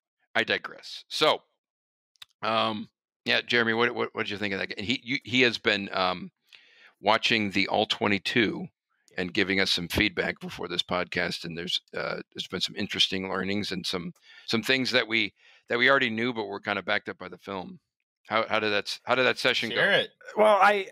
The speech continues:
Speaker 3: I guess I came away from the game just completely distraught. You know, like, we
Speaker 1: <laughs>
Speaker 3: won, we won, but it was just like,
Speaker 2: Yeah.
Speaker 3: are, are you serious? Another second half where we just kinda take the foot off the
Speaker 2: Yeah.
Speaker 3: pedal? But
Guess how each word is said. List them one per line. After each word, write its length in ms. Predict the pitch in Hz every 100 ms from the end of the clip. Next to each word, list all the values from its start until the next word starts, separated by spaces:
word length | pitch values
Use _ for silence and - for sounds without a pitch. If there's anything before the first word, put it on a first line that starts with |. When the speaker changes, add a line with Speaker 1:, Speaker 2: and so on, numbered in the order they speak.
| - - _ -
Speaker 3:
I 80 | 165
guess 200 | 196 196
I 60 |
came 220 | 165 170 151
away 240 | 135 139
from 160 | 139 139
the 80 |
game 420 | 110 110 120 120 107
just 340 | 110 104 -
completely 440 | - 107 151 135 117
distraught. 720 | 101 - - 107 90 - -
You 60 |
know, 120 | 95 101
like, 220 | 107 -
we 80 | 135
Speaker 1:
<laughs> 260 | 285 294
Speaker 3:
won, 260 | 160 175 160 - 330
we 140 | 165 196
won, 460 | 160 156 208 196
but 120 | 165 165
it 60 |
was 100 | 147
just 180 | 156 -
like, 300 | 156 135 -
Speaker 2:
Yeah. 60 | 98 95 _ _ _ -
Speaker 3:
are, 120 | 120 - _ _
are 80 | -
you 160 | 123 185
serious? 560 | - 117 120 143 147
Another 520 | 117 113 120 139 143 135
second 360 | - - 143 123
half 440 | 120 117 131 -
where 180 | 123 113
we 140 | 110
just 220 | 110 135 -
kinda 180 | 123
take 240 | 110 127 117
the 100 | 110
foot 220 | - 110
off 160 | 113 98
the 60 |
Speaker 2:
Yeah. 60 | -
Speaker 3:
pedal? 340 | 127 131 147 - - - - -
But 200 | 170 151